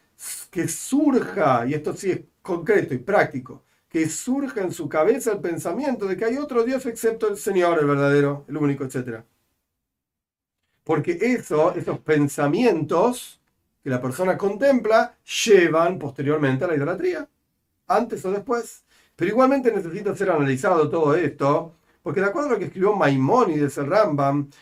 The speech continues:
que toda aquella persona que reconoce la idolatría se llama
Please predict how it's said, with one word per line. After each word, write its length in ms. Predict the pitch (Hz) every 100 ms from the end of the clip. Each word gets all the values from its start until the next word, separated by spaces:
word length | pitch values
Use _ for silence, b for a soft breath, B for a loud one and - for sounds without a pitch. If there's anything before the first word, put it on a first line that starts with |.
| b
que 80 | 135
toda 180 | 185 190
aquella 240 | 196 202
persona 380 | 196 208 196 147
que 80 | 139
reconoce 500 | 143 151 147 143 147
la 100 | 143
idolatría 720 | 151 147 156 156 151 147 147 b b _
se 260 | - - 143
llama 500 | - 170 135 110